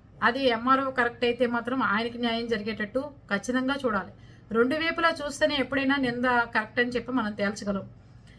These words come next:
ప్రతి వీడియో నేను చేసేస్తాను, చాలా, ఆ, ఆ, దాన్ని ఏమంటారు, ఘంటోపదంగా చెప్పేయగలం. కానీ కొన్ని కొన్ని వీడియోలు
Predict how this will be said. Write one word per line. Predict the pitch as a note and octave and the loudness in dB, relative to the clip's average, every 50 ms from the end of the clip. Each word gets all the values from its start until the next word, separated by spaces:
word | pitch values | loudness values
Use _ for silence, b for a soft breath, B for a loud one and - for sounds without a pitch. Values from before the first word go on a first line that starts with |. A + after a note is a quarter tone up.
| B B B B B - - | B B B B B -6 0
ప్రతి | B3+ C#4 C4+ F4 | 0 0 2 0
వీడియో | C#4+ D4 D#4 E4 F4+ F4+ F#4 | -2 -2 -2 0 2 2 2
నేను | F#4 F4 D#4+ C#4+ D4 C4+ | 0 -2 -2 0 0 0
చేసేస్తాను, | C#4 D#4+ D#4+ D4+ - C#4 A#3+ G#3+ | 0 0 -2 -2 0 0 0 0
చాలా, | G3 A#3+ A3 G#3+ A#3 C4+ C#4 C4+ C4 C4 B3+ B3 A#3+ A3+ A3 G3+ G3+ - G3 | 0 2 4 4 6 8 8 8 8 6 4 2 0 -2 -4 -10 -12 -10 -10
ఆ, | F#3+ F#3+ F#3 F3+ F#3+ - B B B B B B - - | -10 -8 -8 -10 -12 -14 B B B B B B -16 -12
ఆ, | B3 G#3+ G3+ G3 G3 | -10 -10 -10 -6 -2
దాన్ని | G3+ G3+ G#3 G#3 | -2 -2 0 0
ఏమంటారు, | G#3 A3 A3 G#3+ A3+ A3 G#3+ A3 G#3+ G3+ G3+ G3 G3 G3 - - - - - - - - - - - - - - | -2 -2 -2 -4 -6 -6 -6 -6 -8 -8 -8 -8 -10 -12 -14 -18 -20 -20 -20 -20 -20 -20 -20 -20 -20 -20 -14 -6
ఘంటోపదంగా | - G#3+ A#3 A#3+ B3 D4+ D4+ D#4 D4 D4 D4 D4 D#4 | -4 -2 -2 2 2 2 4 4 2 2 2 0 2
చెప్పేయగలం. | D4+ C#4+ C4+ - C#4 C#4 B3+ A3+ G3 D#3+ - - - b b b b b - - | 2 2 0 0 0 0 0 0 -2 -4 -10 -16 -20 b b b b b -6 -4
కానీ | D4+ F#4+ F#4 | -4 -4 -2
కొన్ని | - F4+ F4 F4+ F4 | -2 -2 -2 -2 -2
కొన్ని | F#4 F#4 F4 F4 | -2 -4 -4 -4
వీడియోలు | C#4 D4 E4+ E4+ F#4+ F4+ D#4 D4+ D4+ D#4 C4+ F3+ | -6 -6 -2 -2 0 0 0 -2 -2 -4 -4 -8